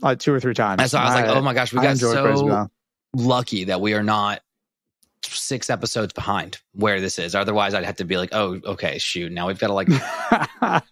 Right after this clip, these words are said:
Speaker 2: rush through the podcast
Speaker 1: Explain
Speaker 2: to get to
Speaker 1: everything.
Speaker 2: Prismo."
Speaker 1: <laughs>
Speaker 2: We might have to do a little bit of that. Um, th-, there'll probably be some episodes if, like, we really wanna be okay. I'll be like, "Just go and spoil one episode from season eight. Go watch that one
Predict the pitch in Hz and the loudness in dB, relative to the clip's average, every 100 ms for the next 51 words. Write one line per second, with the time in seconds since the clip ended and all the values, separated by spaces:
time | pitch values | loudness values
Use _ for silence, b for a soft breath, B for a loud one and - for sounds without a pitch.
0 | - 131 131 147 160 151 - 139 - 135 | -4 0 2 2 2 -2 -2 0 2 4
1 | 117 - 110 165 151 151 156 147 156 139 | 2 2 2 2 4 2 2 2 2 4
2 | 139 135 147 190 156 131 - - 170 185 | 2 2 2 2 2 0 2 2 4 4
3 | 170 202 165 160 147 139 131 131 120 123 | 2 0 0 0 2 0 0 0 0 0
4 | 120 113 110 110 104 98 - _ _ _ | 0 0 0 0 -2 -6 -10 _ _ _
5 | _ _ _ _ _ _ _ _ _ _ | _ _ _ _ _ _ _ _ _ _
6 | _ 170 165 156 170 165 175 156 175 151 | _ 2 2 4 2 2 2 2 2 -2
7 | 127 107 101 117 120 120 110 - 104 95 | 0 0 0 -2 0 0 -2 -2 -4 0
8 | 107 95 104 104 104 104 101 101 95 101 | -2 -2 -2 0 0 0 -2 -2 -2 -2
9 | 95 98 95 - _ _ _ _ - 139 | 0 0 -2 -6 _ _ _ _ -4 -2
10 | 131 - 117 113 - - 104 101 101 90 | -2 -2 -2 -2 -4 -4 -2 0 0 0
11 | 98 92 90 - 92 85 95 92 90 90 | -2 -4 -6 -4 -4 -4 -6 -4 -4 -4
12 | 87 98 90 85 - 71 55 58 53 | -2 -2 0 -2 -2 -6 -6 -8 -16